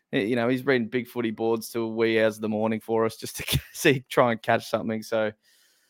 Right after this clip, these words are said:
no, I am, yeah, happy ta-, he's taking the week off. But, um, no, I want him to come back and, uh, still enjoy the game. It just gets so competitive now. We've said that probably the last year or two even, really. Like, a lot more people interested,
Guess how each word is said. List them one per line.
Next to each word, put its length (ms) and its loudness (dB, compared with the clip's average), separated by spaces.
no, 120 -2
I 300 0
am, 340 -2
yeah, 200 -8
happy 200 -2
ta-, 240 -2
he's 180 -10
taking 220 -4
the 80 -6
week 200 -4
off. 280 -4
But, 180 -4
um, 500 -4
no, 80 -2
I 80 0
want 140 4
him 60 -4
to 80 -16
come 220 -4
back 240 2
and, 240 -2
uh, 220 -2
still 180 -6
enjoy 240 -2
the 100 -2
game. 160 -4
It 60 6
just 160 2
gets 160 0
so 180 8
competitive 440 0
now. 180 -4
We've 140 -8
said 160 -2
that 120 -4
probably 180 -6
the 80 -2
last 260 -4
year 220 0
or 100 -6
two 220 -4
even, 260 -2
really. 300 2
Like, 240 -2
a 60 0
lot 160 4
more 160 -2
people 320 2
interested, 500 -4